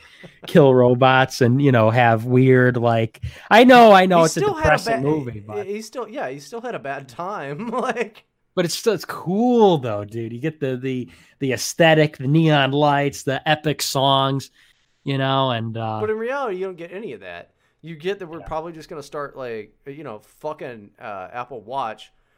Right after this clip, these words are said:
Speaker 2: uh, and fuck Google Glass. We're just gonna start replacing our wrists with things and our eyes with stuff, and it's like, everybody will be fine with that. Uh, no, it's, I mean, it's not good. Body augmentation is right around the corner. I,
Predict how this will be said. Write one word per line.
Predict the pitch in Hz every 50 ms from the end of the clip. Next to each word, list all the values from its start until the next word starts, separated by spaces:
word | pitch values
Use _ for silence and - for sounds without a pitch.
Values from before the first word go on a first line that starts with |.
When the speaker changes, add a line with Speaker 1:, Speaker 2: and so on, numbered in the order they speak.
| _ _ _ _ _ _ -
Speaker 2:
uh, | 127 117 104 104 107
and | 110 104
fuck | _ - 147 147 143
Google | 135 143 147 135 131 117 110
Glass. | 107 101 110 127 143 131 113 110 117 - - 131
We're | 131 139
just | 151 151
gonna | - 170 143
start | 135 - - 151 143 - -
replacing | 113 110 _ - - 143 139 131 - 147 131 117
our | 117 110 104
wrists | 98 101 127 165 156 127 - - 120
with | 113 107 107 _
things | - 101 101 104 113 117 113 120
and | 120 107
our | 101 101 80
eyes | 110 135 156 151 123 - -
with | 104 95 -
stuff, | - - - 101 98 107 120 _ -
and | 113 107
it's | 107 101 - -
like, | 110 104 95 _ _ _ _ _ _ _ _ _
everybody | 127 127 135 131 139 135 131
will | 127 113
be | 120
fine | 113 - 127 135 151 156
with | 151 139 143
that. | - 87 - 50 53 _ _ _ _ _ _ _ _ _ _ _ _ -
Uh, | 90 92 87 80 64 58 - 50 _ _ _ _ _ _ _ _ _ _ _ _ _ _ _ _ _ _ _ _ 127
no, | 139 165 196 208
it's, | 165 - -
I | 190 165 151
mean, | 165 160
it's | 147 151
not | 196 190
good. | 185 190 147 127 -
Body | 147 165 202 240 233
augmentation | 214 180 175 175 170 165 131 113 139 139 160 165 - - 113 107 104 107
is | - 123 113 113
right | 104 110 113 117
around | 117 113 113 110
the | 110 113
corner. | 113 - 202 202 -
I, | 135 139